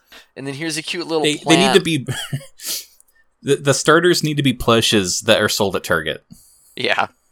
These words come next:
Speaker 1: And you can't sell a plush of a paramecium <laughs> or a, or whatever, right? Like, it, it's either horrifying or so small you don't know if it's there, and they're just selling you air for nineteen ninety-nine. 'Cause it's, you know, actual size.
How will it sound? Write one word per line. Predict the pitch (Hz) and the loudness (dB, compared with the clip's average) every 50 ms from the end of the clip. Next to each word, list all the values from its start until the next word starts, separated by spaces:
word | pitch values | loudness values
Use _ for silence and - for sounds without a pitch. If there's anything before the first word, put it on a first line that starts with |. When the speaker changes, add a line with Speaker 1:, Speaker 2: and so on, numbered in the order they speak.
| _ _ _ _ _ - - 339 320 262 - | _ _ _ _ _ -14 -10 -8 -6 -2 0
Speaker 1:
And | - 170 - 202 165 | 2 2 2 2 0
you | 165 | -2
can't | - - - 185 180 175 - - | -4 -2 2 2 2 2 2 2
sell | - - 139 147 135 | 2 4 4 4 2
a | 131 123 | 0 -2
plush | - - - 120 123 123 120 - - - - - - | -8 -8 -2 0 2 2 2 0 -2 -4 -4 -4 -4
of | 156 - 147 | -4 -4 -4
a | 131 - _ _ _ _ _ | -6 -8 _ _ _ _ _
paramecium | - 139 117 113 110 107 113 117 113 - - 127 127 - 143 131 135 139 233 | 0 0 2 2 0 -2 -2 0 2 2 2 2 2 2 0 0 -2 -4 -8
<laughs> | |
or | 156 117 113 110 - _ _ - | -8 -8 -6 -8 -10 _ _ -6
a, | 240 311 302 - - - 180 | 2 2 4 4 4 4 2
or | 139 147 143 | 4 4 4
whatever, | 151 135 131 131 123 117 120 117 | 4 6 4 4 4 2 0 0
right? | 117 113 113 110 - | 0 2 2 0 0
Like, | 113 110 107 - - _ - - - - - - _ | -2 -4 -4 -6 -10 _ -20 -18 -16 -16 -18 -14 _
it, | - 147 147 | -6 -4 -4
it's | 143 160 - | -4 -4 -4
either | - 196 180 185 - | -2 -2 0 0 -2
horrifying | - - - - 143 156 160 165 170 - - 165 165 165 165 175 170 151 | -2 -6 -6 -2 0 2 2 2 0 0 -2 0 2 4 4 2 0 -2
or | 120 127 131 | -4 -4 -4
so | 127 - - 143 139 139 | -4 -4 -4 -4 -4 -4
small | 135 - - 123 123 123 120 | -6 -6 -4 -2 -2 -2 -2
you | 117 117 | -2 -4
don't | 120 113 107 | -6 -6 -6
know | 113 113 | -6 -6
if | 113 110 | -6 -8
it's | 117 107 101 | -10 -8 -6
there, | 101 107 110 113 110 | -4 -2 -2 -4 -4
and | 110 101 | -6 -8
they're | 104 104 | -10 -10
just | 101 107 104 - - - | -8 -8 -10 -10 -10 -4
selling | - - 113 110 113 113 | 0 0 2 2 0 -2
you | 117 113 107 - | -6 -8 -4 -2
air | - 104 113 117 110 107 | 0 0 0 -2 -4 -6
for | - 107 | -8 -8
nineteen | 101 101 101 101 - - 104 101 | -6 -6 -6 -6 -8 -10 -10 -8
ninety-nine. | 98 98 101 101 101 - 107 98 98 98 98 104 _ _ _ _ _ _ _ _ _ _ _ _ _ _ _ _ _ _ _ _ _ _ _ _ _ | -8 -8 -8 -10 -10 -10 -10 -10 -10 -10 -14 -16 _ _ _ _ _ _ _ _ _ _ _ _ _ _ _ _ _ _ _ _ _ _ _ _ _
'Cause | - 117 104 | -14 -10 -10
it's, | 110 101 - - - | -10 -10 -10 -12 -12
you | 110 98 | -12 -12
know, | 95 113 110 - - | -12 -14 -16 -8 -6
actual | - 92 - - - - | -6 -6 -6 -8 -14 -12
size. | - - - - - - - - - | -10 -10 -8 -10 -10 -10 -14 -18 -20